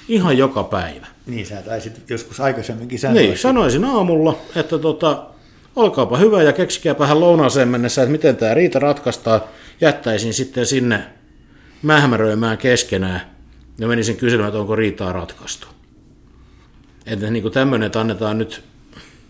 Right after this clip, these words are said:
Speaker 1: koska kyllä sillä istumisella ja silmään tuijottelullakin paineita lisätään. Et voi olla, että tässä on joku logiikka, mut se ei nyt niinku aukee.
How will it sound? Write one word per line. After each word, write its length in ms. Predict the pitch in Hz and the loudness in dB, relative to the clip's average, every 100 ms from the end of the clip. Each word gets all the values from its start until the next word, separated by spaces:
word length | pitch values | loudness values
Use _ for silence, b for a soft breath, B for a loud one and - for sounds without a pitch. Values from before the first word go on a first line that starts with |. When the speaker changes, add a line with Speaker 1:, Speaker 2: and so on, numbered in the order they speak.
| B B B | B B B
Speaker 1:
koska 460 | - 107 - 110 - | -10 -8 -6 -8 -6
kyllä 220 | - 143 104 | 0 2 2
sillä 180 | 110 | 2
istumisella 520 | 127 147 - 113 123 123 | 2 0 -2 -4 -2 -2
ja 60 | |
silmään 340 | 117 135 117 98 | 0 2 0 -2
tuijottelullakin 680 | 101 98 - 104 98 101 | -4 -6 -6 -4 -4 -6
paineita 480 | 92 107 101 101 95 | -6 -4 -4 -8 -12
lisätään. 540 | 107 107 98 101 - | -10 -10 -12 -16 -18
Et 200 | - - - _ - b b b | -18 -20 -20 _ -20 b b b
voi 200 | 147 175 | 6 8
olla, 200 | 127 147 | 8 8
että 140 | 143 120 | 4 2
tässä 340 | 120 113 127 | 0 2 2
on 100 | 117 | 4
joku 220 | 123 120 | 4 4
logiikka, 440 | 123 127 113 - 98 | 2 2 -2 -4 -8
mut 120 | 101 | -4
se 80 | 120 | 0
ei 80 | 110 | 0
nyt 140 | 110 | -2
niinku 220 | 110 98 | -6 -6
aukee. 520 | 104 117 98 - 95 | -2 0 -2 -4 -16